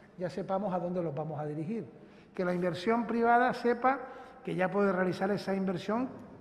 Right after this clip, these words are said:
que tiene en espera para cuanto antes, de aquí al dos mil veintiséis, poder transformar los nichos de, de empleo y los nichos de, de generación económica.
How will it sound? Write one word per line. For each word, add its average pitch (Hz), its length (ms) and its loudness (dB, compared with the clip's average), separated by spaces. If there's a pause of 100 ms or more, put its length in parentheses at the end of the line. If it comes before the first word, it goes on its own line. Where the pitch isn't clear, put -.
(300)
que 180 140 -4
tiene 185 640 -2
en 180 80 -4
espera 233 960 -2
para 208 580 2
cuanto 226 400 10
antes, 220 320 4
de 180 60 4
aquí 175 240 2
al 175 180 6
dos 160 140 2
mil 190 180 2
veintiséis, 175 680 2 (420)
poder 160 380 4
transformar 156 960 0 (560)
los 165 180 4
nichos 160 360 2
de, 135 260 -2 (140)
de 143 80 -2
empleo 202 460 0
y 185 40 2
los 151 140 2
nichos 156 320 -2
de, 139 340 0 (300)
de 160 100 -2
generación 165 720 0
económica. 139 600 -2